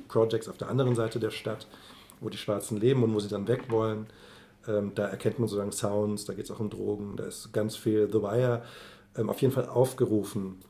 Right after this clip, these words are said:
Also vielleicht auch eher in so Kürzeln, aber man ist in derselben Welt.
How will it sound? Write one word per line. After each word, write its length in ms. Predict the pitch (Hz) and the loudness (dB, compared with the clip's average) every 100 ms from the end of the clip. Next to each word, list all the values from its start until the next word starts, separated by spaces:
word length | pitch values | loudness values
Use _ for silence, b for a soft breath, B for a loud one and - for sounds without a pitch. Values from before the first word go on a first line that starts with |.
| - 98 | -18 -12
Also 180 | 98 98 - | -12 -12 -10
vielleicht 300 | 113 98 - | -6 -6 -6
auch 100 | 120 | -8
eher 180 | 120 101 | -4 -2
in 80 | 104 | -4
so 120 | 101 | -8
Kürzeln, 600 | - 113 113 - 107 104 | 0 0 2 -2 0 -2
aber 420 | - 98 95 113 - - | -4 -4 -4 -8 -10 -10
man 240 | - 101 104 | -6 -4 -4
ist 240 | 104 - | -8 -8
in 120 | 101 | -6
derselben 420 | 98 95 95 107 | -6 -6 -6 -6
Welt. 320 | 110 113 120 | -8 -8 -10